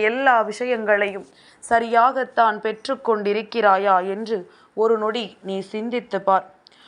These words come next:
உன்னோடு நான் இருப்பதை நீ உணர்கின்ற இந்த நேரங்களில், இந்த வாழ்க்கை மேலும் மேலும் பல அற்புதங்களை உனக்கு நடத்தி கொடுத்து கொண்டுதான் இருக்கின்றது. ஒவ்வொரு நாளும் உனக்கென நான் தர நினைக்கின்ற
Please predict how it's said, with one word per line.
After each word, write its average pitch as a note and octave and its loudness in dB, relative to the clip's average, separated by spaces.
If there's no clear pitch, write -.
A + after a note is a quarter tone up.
உன்னோடு A3+ 0
நான் A3 2
இருப்பதை B3 0
நீ G#3 -10
உணர்கின்ற A3+ -4
இந்த G3 -6
நேரங்களில், G3+ -6
இந்த A3+ -2
வாழ்க்கை A#3+ 0
மேலும் A#3+ -2
மேலும் B3 -2
பல G3 2
அற்புதங்களை G#3 -2
உனக்கு G3 -6
நடத்தி G#3+ -4
கொடுத்து A3 -4
கொண்டுதான் G3 0
இருக்கின்றது. F#3 -8
ஒவ்வொரு A3 2
நாளும் G#3+ 2
உனக்கென B3 -2
நான் A3+ 4
தர A#3 6
நினைக்கின்ற A#3 -2